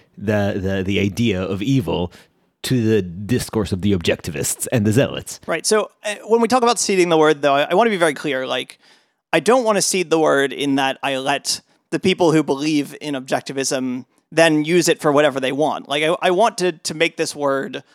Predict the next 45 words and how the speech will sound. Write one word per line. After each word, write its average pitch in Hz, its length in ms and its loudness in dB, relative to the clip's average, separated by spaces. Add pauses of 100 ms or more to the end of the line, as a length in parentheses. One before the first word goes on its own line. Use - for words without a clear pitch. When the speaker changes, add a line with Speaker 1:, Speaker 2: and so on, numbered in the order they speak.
(140)
Speaker 2:
a - 80 0
word 196 260 4
that 180 140 -2
everyone 190 420 2
gets 147 160 -4
suspicious - 640 -6
of. - 340 -8 (260)
That 170 100 2
if 160 80 2
you 226 120 2
say 202 200 2
something's 143 420 -2
evil, 123 580 -6 (220)
like, 143 500 0
you 151 300 -2
lose 147 420 4
your 127 160 0
audience 123 480 -2
because 139 300 -6
they 147 140 2
realize 139 420 0
that 156 100 -4
anyone 160 240 -2
who 147 60 -2
talks 131 380 -6
in 135 160 -10
absolutes, 135 640 -6
black 127 320 -4
and 127 140 -6
white, 120 280 -4 (200)
good 151 160 2
and 131 100 -2
evil, 127 420 -4 (140)
probably 165 560 0
is 147 140 -2
full 147 220 -4
of 131 100 -8
shit. - 500 0 (540)
Speaker 1:
And 190 120 4
I 180 60 6
agree 233 380 0
that 233 140 2
you 220 120 0
need 220 340 2
this 180 440 2